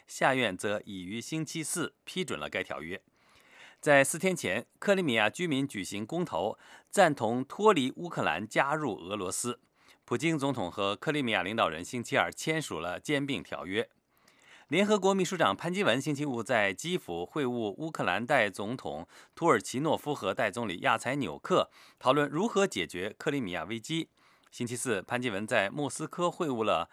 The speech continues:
俄罗斯总统普京和外长拉夫罗夫。潘基文说，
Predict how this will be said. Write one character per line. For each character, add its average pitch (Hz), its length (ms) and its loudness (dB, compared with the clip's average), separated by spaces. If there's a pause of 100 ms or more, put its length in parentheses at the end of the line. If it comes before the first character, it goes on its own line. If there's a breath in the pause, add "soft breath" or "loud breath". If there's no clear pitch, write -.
(120)
俄 127 140 0
罗 151 80 4
斯 143 160 -4
总 131 120 -2
统 139 160 -4
普 87 140 -8
京 123 220 -4
和 90 340 -2 (100)
外 139 140 4
长 78 260 -6
拉 117 180 0
夫 135 140 -10
罗 78 160 -6
夫。 113 260 -8 (460 soft breath)
潘 151 200 4
基 147 80 2
文 101 140 0
说， 107 220 2